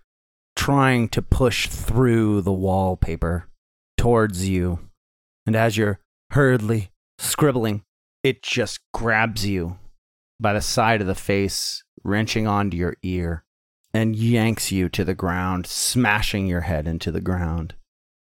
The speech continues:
As you look up dazed, the whole building is covered in frost. There is an icy wind that blows through you.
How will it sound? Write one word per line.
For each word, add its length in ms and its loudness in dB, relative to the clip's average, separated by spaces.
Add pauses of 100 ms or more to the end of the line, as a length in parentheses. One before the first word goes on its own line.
(100)
As 180 -4
you 100 0
look 260 0
up 180 0
dazed, 580 0 (460)
the 100 0
whole 240 2
building 680 -2 (560)
is 100 -2
covered 320 0
in 120 -2
frost. 540 -4 (280)
There 180 0
is 100 -2
an 180 -2
icy 400 -2
wind 520 0
that 220 -6
blows 380 -2
through 300 -2
you. 300 -2